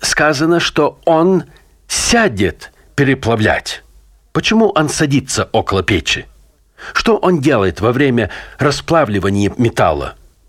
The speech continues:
Он постоянно смотрит в котел, в расплавленное серебро. Для чего? Он в него смотрит,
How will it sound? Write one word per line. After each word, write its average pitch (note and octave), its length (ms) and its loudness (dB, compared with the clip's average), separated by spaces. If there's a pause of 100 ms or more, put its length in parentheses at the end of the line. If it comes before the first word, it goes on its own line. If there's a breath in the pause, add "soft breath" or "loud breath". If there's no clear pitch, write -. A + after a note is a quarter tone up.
(180)
Он C3 200 2
постоянно C#3 720 0
смотрит D3 600 -2
в - 100 -10
котел, G#2 580 0 (480 soft breath)
в - 60 -6
расплавленное G#2+ 840 0
серебро. A2+ 560 0 (300)
Для A#2 140 0
чего? A#2+ 380 0 (640 loud breath)
Он C#3 220 4
в A2 80 -2
него A#2+ 240 2
смотрит, A2+ 640 -2